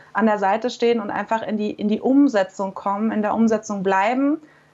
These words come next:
Denn du weißt es sicherlich auch, ne? Die Gehirnareale, die neuronalen Bindungen müssen einfach, die brauchen Zeit, die, bis die geschaffen werden,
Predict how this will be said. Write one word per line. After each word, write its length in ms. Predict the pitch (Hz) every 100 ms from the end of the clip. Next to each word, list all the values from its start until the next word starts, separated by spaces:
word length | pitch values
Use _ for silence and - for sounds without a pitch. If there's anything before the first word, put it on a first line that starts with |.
| -
Denn 300 | 214 214 -
du 100 | 202
weißt 220 | 202 220
es 80 | 226
sicherlich 400 | 233 226 202 208
auch, 340 | 220 247 262 233
ne? 340 | 226 277 254
Die 180 | - 220
Gehirnareale, 920 | 208 214 247 220 220 220 214 220 220
die 140 | 214 214
neuronalen 680 | 208 208 220 208 208 208 190 -
Bindungen 540 | 233 254 247 240 240 233 - -
müssen 300 | 226 240 254
einfach, 540 | 127 202 233 233 226
die 100 | 226
brauchen 300 | 208 220 262
Zeit, 520 | 254 247 226 - - -
die, 100 | 190
bis 280 | 190 208
die 120 | 202 196
geschaffen 460 | 208 233 247 269
werden, 460 | 226 226 233 247